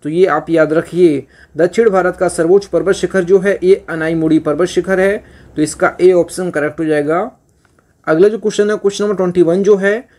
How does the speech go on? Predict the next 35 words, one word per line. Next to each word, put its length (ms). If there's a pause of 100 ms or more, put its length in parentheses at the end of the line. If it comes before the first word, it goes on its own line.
(220)
छोटा 280
नागपुर 420
पठार 540 (220)
की 160
सबसे 560
ऊंची, 540 (220)
सबसे 600
ऊंची 320
पर्वत 340
चोटी 340
कौन 260
सी 180
है? 300 (340)
तो 120
छोटा 360
नागपुर 380
पठार 400
की 200
सबसे 440
ऊंची 300
पर्वत 360
चोटी 340
जो 160
है 260 (300)
ये 120
कौन 260
सी 180
है? 160
तो 120
इसका 240
राइट 220
ऑप्शन 320
जो 120
हो 200
जाएगा 460